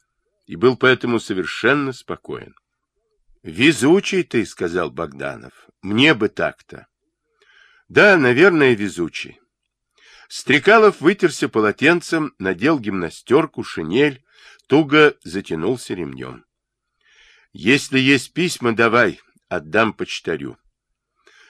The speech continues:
Богданов с готовностью протянул шесть помятых треугольников. «Сань, а мне с тобой нельзя?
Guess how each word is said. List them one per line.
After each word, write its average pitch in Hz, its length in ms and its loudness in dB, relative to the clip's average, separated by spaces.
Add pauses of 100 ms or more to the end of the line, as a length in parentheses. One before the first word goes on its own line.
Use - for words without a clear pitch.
(120)
Богданов 160 600 4
с 127 40 -10
готовностью 147 680 2
протянул 113 540 0
шесть - 480 -2
помятых 117 600 -2
треугольников. 71 960 -12 (920)
«Сань, 107 480 0 (500)
а 73 160 -12
мне 90 300 -2
с - 100 -18
тобой 73 360 -10
нельзя? 67 640 -4